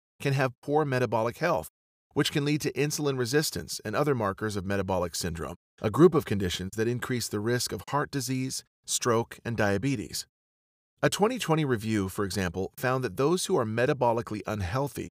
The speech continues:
but have a normal body weight often possess excess visceral body fat. Healthy weight individuals comprise around ten to fifteen percent of those with type two diabetes, often categorized as lean diabetes,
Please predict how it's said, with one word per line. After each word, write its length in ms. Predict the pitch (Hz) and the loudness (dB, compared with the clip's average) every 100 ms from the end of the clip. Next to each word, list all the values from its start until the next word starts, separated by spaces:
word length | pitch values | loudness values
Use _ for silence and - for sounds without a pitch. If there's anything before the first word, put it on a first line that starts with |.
| - | -10
but 120 | 113 | -4
have 160 | 117 104 | -2 -2
a 100 | 104 | -4
normal 400 | 117 170 190 107 | -2 0 0 0
body 320 | 127 180 135 | 0 0 0
weight 280 | 95 73 - _ _ _ | -2 -4 -6 _ _ _
often 380 | 113 151 - 147 | 2 2 2 -6
possess 420 | 127 107 104 101 - | -2 0 2 0 0
excess 460 | 139 - - 101 - | -4 -2 -2 -2 -2
visceral 440 | 104 113 113 113 | -4 -4 -2 0
body 260 | 123 123 101 | 0 0 -2
fat. 300 | 85 73 - _ _ _ _ _ _ _ _ _ _ | -6 -6 -8 _ _ _ _ _ _ _ _ _ _
Healthy 380 | - 190 226 220 | 0 0 2 0
weight 260 | 127 101 101 | 2 0 0
individuals 580 | 98 95 90 92 98 | -2 0 0 -2 -4
comprise 560 | - 113 - 127 131 120 | -2 -6 0 2 2 0
around 300 | 113 101 98 | -2 -2 -4
ten 280 | - 156 175 | -2 -2 -2
to 80 | 170 | -2
fifteen 460 | 135 127 139 120 | 0 -2 -2 -6
percent 480 | 110 107 - 117 101 | -4 -4 -2 -2 -2
of 180 | 110 104 | -6 -2
those 280 | 117 120 117 | 0 0 -4
with 160 | 120 | -8
type 280 | - 113 104 | -4 -2 -2
two 220 | - 117 | -4 -4
diabetes, 760 | 110 101 101 98 131 95 - - _ _ _ - | -2 0 0 -2 -6 -8 -12 -14 _ _ _ 4
often 380 | 139 165 151 117 | 6 6 2 -2
categorized 720 | 110 98 101 98 87 98 - | 0 0 2 0 0 -2 -2
as 340 | 110 107 107 - 131 | -2 -2 -4 -8 -6
lean 280 | 147 151 | -2 -2
diabetes, 680 | 104 87 87 - 85 - - | 0 -2 -2 -6 -10 -10 -10